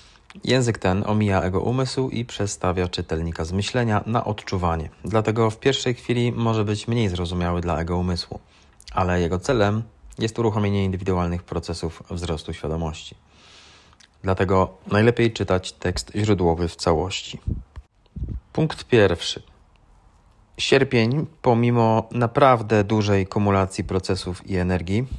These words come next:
nie był miesiącem trudnym dla ludzi świadomie będących we własnym rozwoju. Co prawda pozwolił on wydobyć na światło dzienne wszelkie iluzje, wyparcia i fałsz,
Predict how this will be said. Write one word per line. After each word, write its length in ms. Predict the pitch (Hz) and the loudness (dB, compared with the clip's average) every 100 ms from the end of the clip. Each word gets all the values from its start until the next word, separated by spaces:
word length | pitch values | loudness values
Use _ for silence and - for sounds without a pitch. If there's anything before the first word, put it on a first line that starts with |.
| - - - - - | -10 -12 -16 -12 -2
nie 100 | 131 | 0
był 120 | 117 | 2
miesiącem 480 | 104 98 98 98 92 | 2 0 -2 -2 -2
trudnym 440 | 92 76 73 67 - _ _ | 0 -2 -4 -8 -14 _ _
dla 200 | - 101 | 0 2
ludzi 320 | 98 117 113 104 | 2 0 -2 -4
świadomie 420 | - 95 110 98 | -2 0 0 0
będących 720 | 92 90 92 92 92 90 - | 0 0 0 -2 -6 -8 -10
we 160 | - 95 | -6 -2
własnym 380 | 90 87 - 85 | -2 -2 -2 -2
rozwoju. 420 | 82 80 64 57 - _ _ - - - - _ _ | -2 -2 -4 -6 -12 _ _ -20 -20 -20 -20 _ _
Co 100 | - | -2
prawda 500 | 110 123 120 127 123 | 4 4 6 6 4
pozwolił 600 | 120 - 127 131 135 113 | 2 0 0 4 4 4
on 160 | 101 98 | 2 2
wydobyć 500 | 98 104 95 101 - | 4 4 4 0 0
na 140 | 98 | 0
światło 520 | 92 - 98 104 98 92 | 0 0 0 2 0 2
dzienne 460 | 107 107 98 98 | 2 2 2 0
wszelkie 420 | - 117 107 104 | 0 0 0 0
iluzje, 440 | 95 101 92 92 90 - | 0 0 0 0 -2 -4
wyparcia 580 | 95 101 95 92 - 95 | -4 0 0 0 -2 -4
i 140 | - | -4
fałsz, 440 | 95 95 120 160 | 0 2 2 0